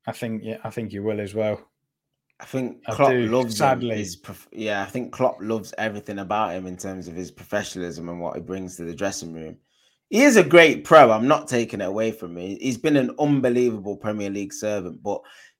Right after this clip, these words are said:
Speaker 2: he shouldn't be starting Champions League games or at, or at Real Madrid and stuff. <laughs> That's just mad, mate. It's crazy, mate.
Speaker 1: It was
Speaker 2: Oh,
Speaker 1: crazy.
Speaker 2: it really is. Yeah.
Speaker 1: Um, I'm, I'm so gutted O B E can't make it tonight, but he,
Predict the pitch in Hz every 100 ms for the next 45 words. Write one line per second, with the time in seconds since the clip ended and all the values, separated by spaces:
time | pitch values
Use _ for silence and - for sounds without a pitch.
0 | _ 139 139 180 185 - 120 - 139 135
1 | 90 101 - 110 95 104 101 95 110 101
2 | 92 87 87 92 90 90 104 104 101 98
3 | 101 101 95 92 95 87 78 - - 113
4 | - - 147 - - - 143 156 135 127
5 | 123 123 117 107 104 107 104 107 113 -
6 | - _ - - 180 175 - 269 175 160
7 | 156 143 139 131 123 117 - - _ _
8 | _ 123 123 123 139 139 143 147 135 127
9 | 135 127 120 117 113 107 117 _ _ 123
10 | 127 131 131 131 127 131 123 - _ -
11 | _ _ _ _ _ _ 131 123 127 -
12 | 180 127 127 120 127 131 139 143 139 123
13 | 117 135 139 120 120 117 113 113 120 113
14 | 127 123